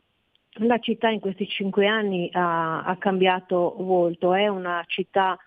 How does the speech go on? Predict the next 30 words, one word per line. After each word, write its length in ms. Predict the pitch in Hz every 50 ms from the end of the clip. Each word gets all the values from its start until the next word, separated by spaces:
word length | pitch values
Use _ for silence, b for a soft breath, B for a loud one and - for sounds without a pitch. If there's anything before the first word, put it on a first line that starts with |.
| b b b b b b _
eh, 260 | - - 180 175 170
di, 120 | 175 185 -
molto 560 | - 190 175 180 220 254 269 247 - 226 202
bella 300 | 180 202 202 196 190 185
e 60 | 180
accogliente 800 | 180 180 180 - 190 180 185 190 196 190 185 180 185 - 175 165
per, 500 | - - 175 165 160 170 160 160 156 151 -
per 160 | - 190 185
i 80 | 190
turisti, 680 | - - 220 240 240 233 220 - _ - 226 226 220 - B B B B B B
eh, 1080 | - 180 185 175 175 175 170 170 165 170 165 165 165 160 165 165 160 165 160 156 156 -
una 240 | 196 202 208 202 202
città 340 | - 214 202 - - 202 190
vivace 640 | 208 202 190 208 208 220 226 220 - - 226 220
anche 320 | 214 202 214 226 226 - 208
la, 220 | 190 190 180 180
da 80 | 175 185
un 80 | 190
punto 240 | 196 240 240 233 226
di 100 | 202 196
vista 220 | 190 208 202 - 202
dell'imprenditoria, 1000 | 185 175 185 185 - - 190 190 190 190 - 202 196 196 220 214 202 180 170 b b b b b _
comunque 760 | - - 214 208 214 226 247 254 240 240 - 208 190 180 165 175 B B B B
è 340 | - - 214 214 208 202 185
una, 640 | 180 185 185 180 175 175 170 165 170 165 160 160 160
una 220 | 180 185 185 180
bella 300 | 175 185 247 269 262 208
realtà 480 | 185 185 180 175 180 - 202 190 180 170
dove 380 | 170 175 175 170 170 180 180
ha, 360 | 185 196 202 202 190 185 170